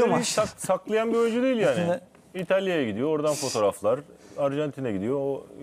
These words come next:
Speaker 1: gizli saklı
Speaker 2: Ya
Speaker 1: yaptığı
Speaker 2: zaten
Speaker 1: bir şey yok adam.
Speaker 2: yani tabii oynamayacak, etmeyecek ama yani nasıl dönecek o muamma hakikaten.
Speaker 1: İşte onu kimse bilmiyor.
Speaker 2: Kendine bakmazsan bu devrede bu sakatlıklar seni bitirir bak ben sana söyleyeyim. Yani bu tür sakatlıklarda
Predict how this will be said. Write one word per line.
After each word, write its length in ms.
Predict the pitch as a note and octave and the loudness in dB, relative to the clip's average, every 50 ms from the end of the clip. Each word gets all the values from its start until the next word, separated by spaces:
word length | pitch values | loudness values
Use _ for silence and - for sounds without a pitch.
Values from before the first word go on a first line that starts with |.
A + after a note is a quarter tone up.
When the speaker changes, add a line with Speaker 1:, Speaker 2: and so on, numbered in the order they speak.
| C#3+ C3 B2 | -6 -6 -4
Speaker 1:
gizli 320 | B2+ D3 D3 D3 D3+ D3+ C3+ | -2 -2 0 0 0 -2 -2
saklı 140 | - D3+ D#3 | 0 2 4
Speaker 2:
Ya 40 | F3 | 4
Speaker 1:
yaptığı 140 | E3+ D3+ D3+ | 4 4 4
Speaker 2:
zaten 300 | D3+ E3 D#3 D#3+ C3+ B2 | 2 2 2 0 0 -2
Speaker 1:
bir 60 | C3+ | -2
şey 160 | - - - | -4 -6 -4
yok 80 | - C3+ A#2 | -2 0 0
adam. 60 | - | 0
Speaker 2:
yani 220 | - C3 C3+ C#3 B2+ | 0 0 0 -2 -2
tabii 200 | - F3 D#3+ C3 | -2 -2 0 0
oynamayacak, 600 | A#2+ B2+ C#3 C#3 C#3+ C3+ A#2 G2 A2 B2 - - | 0 0 0 0 -2 -2 -2 -2 -4 -4 -2 -2
etmeyecek 480 | C3+ B2+ - - G#2 G2+ A2+ G#2+ - | -2 -2 -4 -6 -6 -4 -4 -4 -4
ama 200 | - F#3+ G3+ F3+ | -6 -6 -4 -4
yani 340 | E3 E3 E3 D#3+ D3+ C3+ B2+ | -4 -4 -2 -2 0 0 0
nasıl 240 | C#3 E3+ - G3+ F3 | 0 0 0 0 2
dönecek 360 | F#3 F3+ E3+ C3 B2+ A#2 - | 2 2 2 2 -2 0 0
o 180 | D3+ D#3 D3+ C3 | 0 0 2 2
muamma 400 | B2 B2+ B2+ B2+ B2+ C#3 F3+ F#3+ | 2 2 2 2 0 0 -2 -4
hakikaten. 320 | F3 - - - A2 C3+ | -4 -6 -6 -4 -2 0
Speaker 1:
İşte 60 | C3 | 0
onu 80 | C3 C#3 | 0 0
kimse 260 | C3 - D#3+ D3+ G3 G3 | 0 -2 -2 -2 0 0
bilmiyor. 120 | G3+ G3 F#3 D#3 C#3+ D3+ | 2 2 2 2 2 2
Speaker 2:
Kendine 320 | E3 F3 F3 F3+ F#3+ F3 | 2 0 2 2 2 4
bakmazsan 680 | E3+ E3 D#3 - - F3+ G#3+ - - - A3+ G3 E3 | 2 2 2 0 0 0 0 0 0 0 0 0 2
bu 240 | E3 E3 D3 B2 A#2 | 2 0 0 0 0
devrede 400 | C#3 C#3 C#3 C#3 C#3+ C3+ C3+ C3 | 0 0 2 2 0 0 0 -2
bu 60 | C3+ | -2
sakatlıklar 640 | B2+ - C#3+ B2 D3+ D#3+ - - E3 C#3+ - E3+ C#3+ | -4 -4 -4 -2 -2 -2 -2 -4 -4 -2 -2 -2 -2
seni 300 | - - D3 D3 D#3+ D3 | -2 -2 -2 -2 0 -2
bitirir 380 | C#3 - - D3+ F#3 G#3 F3+ | -4 -2 0 2 2 2 2
bak 120 | D3+ A#2+ - - | 0 -2 -2 -2
ben 100 | A#2+ A2+ | -4 -4
sana 260 | A2 - - B2+ C3 | -2 -2 -4 -4 -4
söyleyeyim. 420 | B2+ - C3 B2+ C3 C#3+ F3 E3 - - _ _ _ _ _ _ _ _ _ _ _ _ - | -2 0 0 0 2 2 0 -2 -2 -6 _ _ _ _ _ _ _ _ _ _ _ _ -6
Yani 320 | - A#2+ B2+ C3 C3 A#2+ C#3 | -2 0 2 2 2 0 0
bu 100 | G#3 F3+ | 0 0
tür 140 | F3+ E3 | 0 -2
sakatlıklarda 1000 | C3+ - D3+ C3 - D3 - - - C3 A#2+ - C#3 C3+ B2+ A#2+ C3 F3 A3+ C4 | -2 -2 -4 -2 -2 -2 -4 -2 -4 -6 -4 -2 0 0 0 0 0 0 0 -2